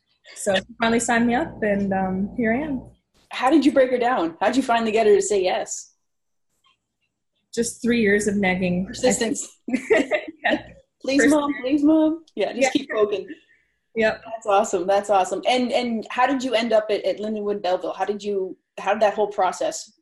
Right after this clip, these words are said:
Speaker 2: um, evolve?
Speaker 1: Um, so I played in the P W H L for my, my final year of hockey in Aurora. And, um, a friend of mine actually was scouted.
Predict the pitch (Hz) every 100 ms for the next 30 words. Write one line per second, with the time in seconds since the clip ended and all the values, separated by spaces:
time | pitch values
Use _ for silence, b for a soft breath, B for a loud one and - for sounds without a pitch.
0 | _ - 170 185 180 160 160 - _ _
1 | _ _ _ _ _ _ - 240 247 254
2 | - 262 269 269 - 285 349 349 262 226
3 | 226 220 214 208 190 247 - 220 202 202
4 | 196 185 180 180 - - _ 208 214 208
5 | 196 190 180 190 - 202 185 202 202 190
6 | 180 175 180 277 - _ _ _ _ _
7 | - 214 202 196 196 196 - - _ _
8 | - 214 202 196 196 185 220 - 226 240
9 | 208 180 180 185 185 - 185 180 196 -
10 | _ _ _ _ _ _ 196 190 - 196
11 | 170 170